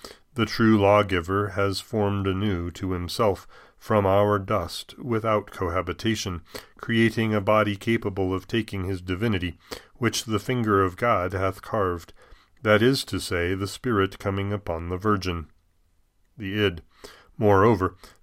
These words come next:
the power of the Highest shall overshadow thee. Christ is the power of the Most High King,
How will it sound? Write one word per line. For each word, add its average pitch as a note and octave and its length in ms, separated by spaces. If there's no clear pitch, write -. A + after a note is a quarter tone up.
the A2 100
power A2+ 400
of F#2 100
the F#2+ 160
Highest F#2+ 640
shall G2+ 320
overshadow G2+ 680
thee. F2+ 220
Christ G#2 500
is G2+ 240
the G#2+ 100
power G2+ 420
of F#2 120
the G2 80
Most F#2+ 320
High F2 200
King, G2 420